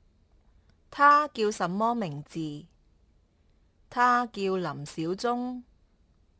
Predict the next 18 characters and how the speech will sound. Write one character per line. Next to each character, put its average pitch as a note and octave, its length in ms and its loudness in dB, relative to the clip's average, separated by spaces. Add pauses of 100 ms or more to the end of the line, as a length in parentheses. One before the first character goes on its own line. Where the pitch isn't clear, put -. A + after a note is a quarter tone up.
(680)
一、 G3 160 -8 (960)
你 F#3 400 0
叫 A3+ 260 -2
什 G3+ 200 -4
么 A3 240 0
名 E3 260 -4
字？ E3 480 -8 (1900)
了。 F3+ 600 -2 (920)
我 F3 220 4
的 C#4+ 120 -2
功 D4+ 300 -4
课 G#3 440 2
做 E3+ 220 -2
完 D#3+ 380 -6
了。 F3+ 480 -6 (1120)
一、 A#3 100 0 (960)
妹 G#3+ 260 6
妹 G#3 480 2